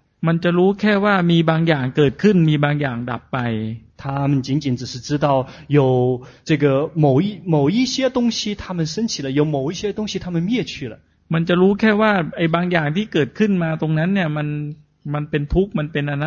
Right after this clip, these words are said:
Speaker 1: ตตา มันจะเห็น เห็นแค่ตรงนั้น มันไม่ได้แจกแจงออกมา。
Speaker 2: 他仅仅只是看到说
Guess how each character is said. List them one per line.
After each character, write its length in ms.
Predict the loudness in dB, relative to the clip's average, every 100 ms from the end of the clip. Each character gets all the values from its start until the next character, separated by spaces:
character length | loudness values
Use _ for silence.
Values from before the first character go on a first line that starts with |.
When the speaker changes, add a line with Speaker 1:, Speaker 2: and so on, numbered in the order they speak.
| -4
Speaker 1:
ต 20 | -6
ต 20 | -4
า 20 | -4 -4
มั 20 |
น 20 | -2
จ 40 |
ะ 20 | -2
เ 20 |
ห็ 20 | -2
น 40 | -4 -8 _ _ -4
เ 20 |
ห็ 20 | -4
น 20 | -2
แ 20 |
ค่ 20 | -2 0
ต 20 | 0
ร 40 |
ง 20 | 0
นั้ 20 | -2
น 40 | -6 -8 -8
มั 20 | -8
น 20 |
ไ 20 |
ม่ 20 | -6
ไ 20 | -6
ด้ 20 | -4
แ 20 |
จ 20 | -4
ก 20 | -4
แ 40 | -2
จ 20 | -2
ง 40 | 0
อ 40 |
อ 20 |
ก 40 | 0
ม 20 | 0
า。 640 | 0 -2 -8 _ _ _ _
Speaker 2:
他 200 | -8 -6
仅 180 | -4 -2
仅 140 | -2
只 180 | -4 -6
是 80 | -8
看 300 | -8 -8 -4
到 160 | -2 0
说 300 | 2 2